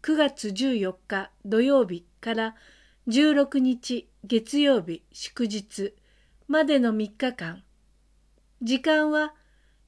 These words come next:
十四日と十五日が午前十時から午後六時、最終日の十六日は午前十時から午後五時まで開催します。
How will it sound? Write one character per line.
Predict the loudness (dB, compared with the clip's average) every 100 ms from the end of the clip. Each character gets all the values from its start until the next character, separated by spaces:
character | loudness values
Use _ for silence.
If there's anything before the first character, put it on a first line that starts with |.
| -6
十 | 0 2
四 | 4 2
日 | 0 -4
と | 0 0
十 | 0 0
五 | 0
日 | 0 0 -2
が | -2 -4 -6 _ _ _ 0
午 | 2 4
前 | 2 2
十 | 2 0 0
時 | -2
か | -2
ら | -2 0
午 | 2 2
後 | 0
六 | 0 -4 -8
時、 | -8 -18 _ _ _ _ _ _ _
最 | -6 0 0
終 | 2 -2 0
日 | 0
の | 0 0
十 | 0 2
六 | 0 0
日 | 0 0 0 0
は | 0 -4 _ _ _ -10
午 | 0 2
前 | 4 4 4
十 | 2 2
時 | 0 -2
か | -2
ら | -2
午 | 0 2
後 | 2 2
五 | 2
時 | 0 0
ま | 0
で | -4
開 | -6 -8
催 | -8 -10 -10
し | -10 -12
ま | -14
す。 | -16